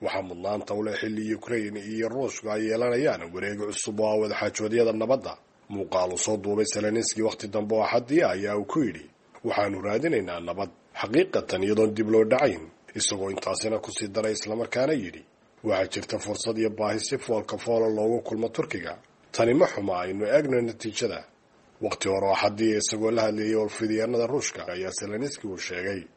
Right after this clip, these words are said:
in Ukraine ay ogashahay inay dabaqdo heer dhexdhexaadin ah oo qayb ka ah heshiiska nabadda haddii ay la timaado damaanad qaada gacan saddexaad islamarkaana afti loo qaado. Reuters ayaa ka soo xigatay qof gacanyaro oo ah Zelensky oo leh in Turkigu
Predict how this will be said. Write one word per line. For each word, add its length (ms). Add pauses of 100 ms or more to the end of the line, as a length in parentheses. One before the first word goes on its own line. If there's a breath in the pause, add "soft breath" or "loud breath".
(120)
in 140 (140)
Ukraine 480
ay 120
ogashahay 580
inay 160
dabaqdo 480
heer 240
dhexdhexaadin 600
ah 120
oo 160
qayb 260 (220)
ka 120
ah 140
heshiiska 440
nabadda 360 (160)
haddii 240
ay 140
la 120
timaado 440
damaanad 480
qaada 260
gacan 260
saddexaad 520
islamarkaana 600
afti 220
loo 200
qaado. 360 (520)
Reuters 500
ayaa 240
ka 120
soo 180
xigatay 420
qof 200
gacanyaro 440
oo 140
ah 80
Zelensky 600
oo 140
leh 180 (200)
in 240
Turkigu 420